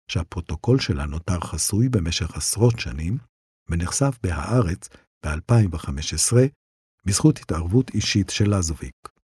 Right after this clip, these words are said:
הראל הוסיף כי אקשטיין הציע בעבר לשתף פעולה עם כוחות הביטחון,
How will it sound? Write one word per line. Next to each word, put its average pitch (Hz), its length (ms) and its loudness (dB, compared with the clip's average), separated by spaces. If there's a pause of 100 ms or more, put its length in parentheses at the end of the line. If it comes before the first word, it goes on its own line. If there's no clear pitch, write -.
(1500)
הראל 127 320 8
הוסיף - 500 2 (340)
כי 82 200 0
אקשטיין 135 400 4
הציע 117 300 6
בעבר 95 420 4
לשתף 85 480 0
פעולה 82 340 0 (100)
עם 78 80 2
כוחות 87 340 -2
הביטחון, 76 560 -2